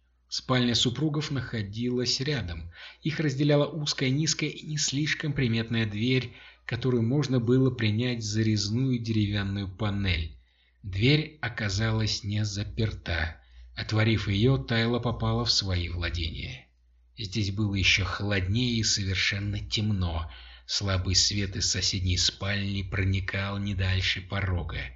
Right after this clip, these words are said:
Очевидно, никто не предполагал, что этой ночью королева вернётся к себе. Она и сама не предполагала ничего подобного,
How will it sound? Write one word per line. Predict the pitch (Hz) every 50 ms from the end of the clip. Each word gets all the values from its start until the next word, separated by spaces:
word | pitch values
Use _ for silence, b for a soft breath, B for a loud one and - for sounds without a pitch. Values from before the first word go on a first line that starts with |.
| B B B B B B B B B
Очевидно, | 117 - - 120 120 127 113 123
никто | 127 127 127 123 127 - - 135 139 139
не | 139 131 127 127 131 135
предполагал, | - - - 117 120 123 123 - - - 107 107 107 107 104 104 95 92 95 92 92 92 90 87
что | - - - 104 101
этой | 101 104 101 - 95
ночью | 92 101 113 120 123 120 120 - - 104
королева | - - 107 101 101 98 101 104 107 104
вернётся | 98 98 101 98 98 107 107 107 - 107 95
к | -
себе. | - - 107 101 92 95 92 92 85 82 85 B B B B B B B B B -
Она | - 107 101
и | 98
сама | - - 101 98 98 123 147 147
не | 143 135
предполагала | - 120 104 - - 110 104 104 98 110 110 104 104
ничего | 104 101 98 98 - 110 104 95
подобного, | - 113 107 110 147 143 120 110 107 104 98 95 92 90 87 B